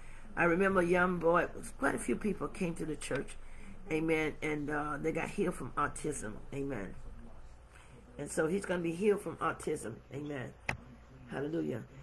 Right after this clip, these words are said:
And so when he went to, back to school, his mother said, "Well, my pastor, uh, uh, uh, and God and her spoke, and my s-," and that's what he, 'cause the teacher said, "Well, he don't have it no more." No, God is a healer.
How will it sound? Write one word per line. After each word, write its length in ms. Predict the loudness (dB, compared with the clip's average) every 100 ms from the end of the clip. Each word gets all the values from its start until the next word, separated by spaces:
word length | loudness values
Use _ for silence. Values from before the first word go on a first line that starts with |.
| -18 -8
And 100 | -4
so 140 | 0
when 140 | 2 4
he 60 |
went 220 | 4 4 2
to, 80 |
back 280 | -4 -4 -4
to 60 | -6
school, 500 | 2 6 6 4 -2 -8 -20 -16 -6
his 200 | -4 2
mother 260 | 2 2
said, 300 | 0 0 2
"Well, 160 | 2 2
my 160 | 2
pastor, 680 | 2 0 0 0 -2 -2 -2 -8 -18 -20 -20 -20 -8
uh, 300 | -2 2 2 0 -4
uh, 40 | -2 0 -2
uh, 240 | -4 -6 -6
and 160 | -6 2
God 240 | 6 6
and 180 | 4 0
her 180 | 0 0
spoke, 440 | -4 0 0 0 -6
and 240 | -8 -6 -4
my 120 | -4
s-," 320 | -6 -12 -16 -18 -20 -20 -18 -6
and 200 | -4 0
that's 160 | -2 0
what 120 | -2
he, 120 | -2
'cause 140 | -2
the 80 | -6 -4
teacher 240 | -4 -2
said, 260 | -4 -4 -6 -12 -18 -18 -4
"Well, 120 | 0
he 80 | 2
don't 180 | 2 2
have 180 | 4 4
it 40 |
no 100 | 4
more." 220 | 2 0
No, 240 | 0 2 2
God 320 | 4 4 4
is 120 | 0
a 40 | 0
healer. 380 | 2 2 0